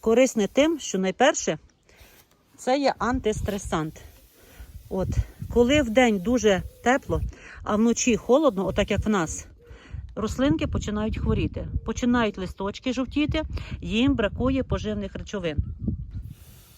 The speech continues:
І саме такими корисними речовинками, цілющими речовинами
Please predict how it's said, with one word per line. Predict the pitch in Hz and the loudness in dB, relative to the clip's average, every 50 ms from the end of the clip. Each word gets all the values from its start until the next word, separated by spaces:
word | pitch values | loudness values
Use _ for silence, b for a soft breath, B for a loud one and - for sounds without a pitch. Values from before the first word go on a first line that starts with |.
| - - - B B B B B B B B B - - | -20 -20 -20 B B B B B B B B B -16 -12
І | 220 190 | -10 -8
саме | - - - 294 330 349 320 262 | -4 0 2 4 6 6 6 4
такими | - - 196 - - - 269 294 294 262 220 | 2 0 -4 -2 -2 0 0 2 2 2 0
корисними | - - - 208 202 214 247 277 262 - - 214 196 185 | -2 -2 -2 0 2 4 4 2 2 0 -2 -4 -2 -2
речовинками, | 175 180 - - 190 175 175 220 285 339 339 - 240 202 180 175 | -4 -6 -8 -8 -6 -4 0 2 2 2 2 2 0 0 -2 -2
цілющими | - - - 196 175 208 233 302 311 - - - 240 208 185 175 | -4 -4 -6 -4 -4 -2 -2 -2 -4 -4 -4 -4 -2 -2 -2 -2
речовинами | 165 175 - - 202 185 185 185 175 170 160 160 165 | -2 -4 -6 -6 -6 -4 -2 -2 -2 -2 -4 -4 -6